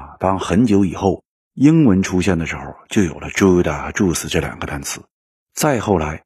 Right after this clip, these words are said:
那中文自然是继承了这种说法，把这两个词分别翻译了，一个翻译成犹大王国，另一个翻译成犹太人。其实啊，他们本来是一回事儿。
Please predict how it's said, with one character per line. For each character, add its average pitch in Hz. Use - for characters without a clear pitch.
那 95
中 113
文 87
自 98
然 82
是 78
继 107
承 78
了 78
这 82
种 78
说 -
法， -
把 82
这 120
两 80
个 80
词 78
分 98
别 82
翻 78
译 73
了， -
一 110
个 123
翻 107
译 104
成 92
犹 82
大 98
王 78
国， 80
另 120
一 80
个 76
翻 87
译 82
成 78
犹 76
太 95
人。 -
其 -
实 -
啊， 76
他 -
们 98
本 82
来 85
是 -
一 95
回 80
事 -
儿。 -